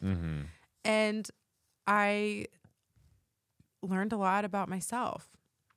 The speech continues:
Speaker 2: And I think that I'm thankful. I was, I came away feeling really thankful for my A D H D because I'm like, if you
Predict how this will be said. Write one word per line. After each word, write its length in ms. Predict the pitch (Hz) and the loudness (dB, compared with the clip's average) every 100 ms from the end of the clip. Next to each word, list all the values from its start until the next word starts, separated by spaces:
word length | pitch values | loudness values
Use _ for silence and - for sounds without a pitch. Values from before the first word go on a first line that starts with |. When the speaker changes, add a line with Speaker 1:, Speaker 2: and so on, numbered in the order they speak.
| _ _ _ _ _ _ _ _ _ _ - | _ _ _ _ _ _ _ _ _ _ -4
Speaker 2:
And 120 | 208 202 | 0 2
I 140 | 202 | 2
think 380 | - 220 240 - | 0 -2 -2 0
that 440 | 196 185 185 - _ _ _ | 4 6 6 2 _ _ _
I'm 200 | 175 185 | -6 -4
thankful. 540 | 180 - 190 208 - 202 | -4 -2 -2 -2 0 2
I 140 | 160 | 4
was, 340 | 180 190 - - - - | 2 0 -2 -8 -8 -8
I 60 | |
came 220 | - 339 | 0 2
away 180 | 403 330 | 6 4
feeling 260 | 311 254 254 | 4 0 0
really 160 | 208 240 | 0 0
thankful 640 | - 180 - 185 190 196 _ _ - | -2 -4 0 2 2 0 _ _ -4
for 100 | 220 | 2
my 140 | 240 240 | 2 4
A 120 | 233 | 2
D 160 | 254 277 | 2 2
H 260 | 381 466 - | 2 0 0
D 200 | 254 190 | 0 2
because 480 | 185 - 220 180 - - _ _ _ - | 0 -2 -2 -4 -10 -20 _ _ _ -6
I'm 100 | 220 | 0
like, 160 | 226 | 0
if 180 | 220 233 | 0 -2
you 480 | 240 294 392 403 359 | 0 2 4 2 0